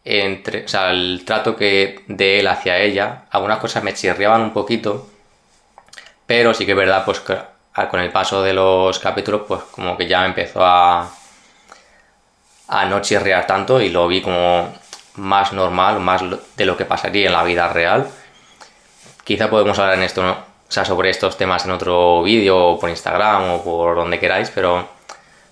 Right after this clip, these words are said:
pero bueno, que eso, que sí que había como cositas que me chocaban un poquito, pero,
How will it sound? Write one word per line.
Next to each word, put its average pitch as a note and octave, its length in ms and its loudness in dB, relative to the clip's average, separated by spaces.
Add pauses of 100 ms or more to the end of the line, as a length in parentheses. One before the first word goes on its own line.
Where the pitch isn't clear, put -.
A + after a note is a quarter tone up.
(140)
pero G#2+ 120 2
bueno, F#2+ 160 2
que F2+ 60 -2
eso, F#2 160 -4
que G2 80 -4
sí F#2+ 100 -4
que G#2 60 -2
había G2+ 160 4
como G2+ 240 -2
cositas - 760 -4 (480)
que F#2+ 180 0
me F2 360 0
chocaban F#2+ 380 0
un F#2+ 100 -6
poquito, G#2 480 -4
pero, F2 560 0